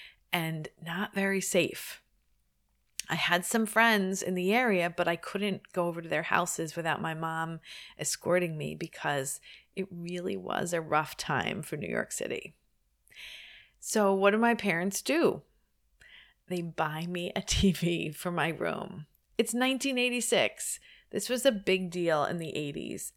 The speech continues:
and it was a color T V. We didn't have cable, so I could only watch up to P B S, which was Channel thirteen.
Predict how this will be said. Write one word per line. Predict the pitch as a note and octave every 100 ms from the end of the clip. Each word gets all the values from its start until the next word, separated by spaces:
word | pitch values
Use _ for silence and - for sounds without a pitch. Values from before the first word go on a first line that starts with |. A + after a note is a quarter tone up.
| -
and | F3
it |
was | E3+ D#3+ E3
a |
color | - - F#3+ F3 E3+
T | E3 - D3+
V. | - - - - _ _ _ - - - - _ _ _ _
We | F3+ F#3+
didn't | G#3+ A3+
have | A3+
cable, | - F3 D#3+ - - - F#3+
so | - F3+
I | E3
could | E3+ -
only | E3 E3+ G3
watch | F3+ D#3+ D3 C#3+ - -
up | E3 -
to | F3+
P | - F3
B | E3 D3+
S, | - - - - - - _
which | E3 -
was | D#3
Channel | - D#3+ D3 C#3+
thirteen. | - - - - - -